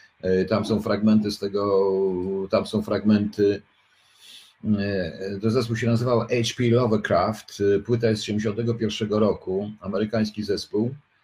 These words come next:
I tam jest właśnie, bo tutaj w tekście są zakodowane, e, które są zakodowane tytuły, czyli Góry Szaleństwa i Strażnik Kluczy. W tekście są zakodowane tytuły, świetne utwory. E,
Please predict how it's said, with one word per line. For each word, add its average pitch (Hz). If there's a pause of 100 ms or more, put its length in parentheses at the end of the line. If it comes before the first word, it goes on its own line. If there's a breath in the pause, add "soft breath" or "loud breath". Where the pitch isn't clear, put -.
(240)
I 92
tam 131
jest 113
właśnie, 107
bo 104
tutaj 104
w 107
tekście 117
są 101
zakodowane, 101
e, 95 (840)
które 98
są 95
zakodowane 98
tytuły, 98
czyli 90
Góry 101
Szaleństwa 104
i 107
Strażnik 104
Kluczy. 110 (380 soft breath)
W -
tekście 101
są 95
zakodowane 101
tytuły, 104
świetne 117
utwory. 87 (560 soft breath)
E, 95